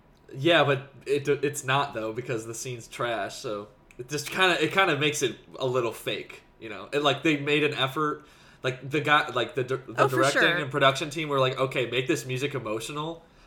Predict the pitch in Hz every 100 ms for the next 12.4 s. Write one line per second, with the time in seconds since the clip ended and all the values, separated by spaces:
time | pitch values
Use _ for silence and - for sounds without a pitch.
0 | - 240 - 269 285 311 208 139 - 135
1 | - 104 202 - 175 151 156 131 123 113
2 | - - 107 127 123 120 107 98 - -
3 | 180 - 220 240 214 196 208 254 247 -
4 | 262 220 139 - 220 208 214 220 196 185
5 | - 202 190 180 - 185 180 196 165 170
6 | 170 170 165 160 160 190 165 160 165 170
7 | 165 160 165 160 156 175 175 180 175 -
8 | 190 160 156 160 160 160 156 147 175 170
9 | 160 - - - _ 143 127 107 95 -
10 | - - 90 285 - - 349 - 359 403
11 | - 294 302 - - - _ - 185 170
12 | 262 175 123